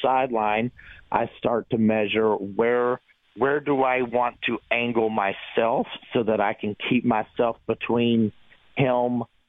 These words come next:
and the space I'm gonna need to have to tackle him. And once he gets to a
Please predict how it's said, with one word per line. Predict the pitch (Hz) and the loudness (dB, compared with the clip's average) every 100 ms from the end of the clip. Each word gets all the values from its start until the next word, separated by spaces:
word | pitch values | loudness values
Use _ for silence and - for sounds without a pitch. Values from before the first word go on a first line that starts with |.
| _ _ | _ _
and | 113 113 110 107 107 98 | 0 2 2 2 2 0
the | - 101 - | 0 -2 -4
space | - 123 123 - | -2 0 0 0
I'm | 120 117 | -2 -2
gonna | 110 113 110 | 0 0 0
need | 113 113 | 0 0
to | 101 | 0
have | 107 101 92 - | 0 0 -2 -4
to | 92 | -6
tackle | - 98 87 - | -2 -2 -2 -6
him. | 90 131 - _ _ - _ _ - - | -4 -4 -4 _ _ -20 _ _ -20 -4
And | 117 113 107 104 | 0 2 2 2
once | 98 107 127 - | 2 0 -2 -2
he | 135 | -2
gets | 113 123 120 - | 0 -2 -4 -2
to | |
a | 131 | 0